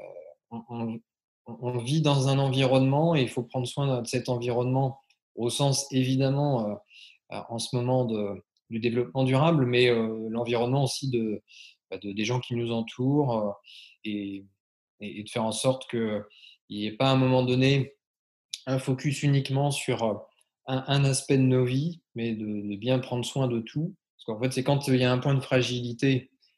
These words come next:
euh, il suffit de tomber malade pour s'en apercevoir, hein, un tout petit point de fragilité, et puis on,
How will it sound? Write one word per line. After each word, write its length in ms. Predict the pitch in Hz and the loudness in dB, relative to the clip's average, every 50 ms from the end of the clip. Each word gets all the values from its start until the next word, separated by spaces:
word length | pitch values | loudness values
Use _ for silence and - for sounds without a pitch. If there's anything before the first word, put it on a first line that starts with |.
| _ _ _ - 104 | _ _ _ -10 -8
euh, 240 | 104 107 104 104 104 | -6 -4 -4 -4 -4
il 80 | 104 | -4
suffit 220 | - - 104 120 123 | -6 -6 -8 -10 -10
de 60 | - | -6
tomber 260 | - 127 120 120 120 | -2 0 2 2 4
malade 300 | 123 120 123 127 127 127 | 4 4 4 4 2 2
pour 100 | - 113 | -2 -6
s'en 180 | - - 117 107 | -6 -6 -4 -4
apercevoir, 720 | 107 107 110 107 107 - - 117 117 113 135 165 160 131 127 | -4 -4 -4 -6 -6 -6 -8 -8 -4 -2 0 0 0 0 0
hein, 320 | 117 117 110 107 107 104 107 | -2 -4 -4 -6 -8 -8 -10
un 40 | - - | -10 -6
tout 120 | - 147 | -6 -6
petit 200 | 135 - 143 135 | -4 -4 -4 -2
point 140 | 143 139 135 | 0 0 0
de 40 | 127 | 0
fragilité, 580 | - - 127 120 120 117 117 117 117 - 160 | 0 -2 -2 0 0 -2 -2 -2 2 4 4
et 40 | 147 | 4
puis 200 | - - - 120 | 2 0 -4 -4
on, 100 | 113 117 | -4 -4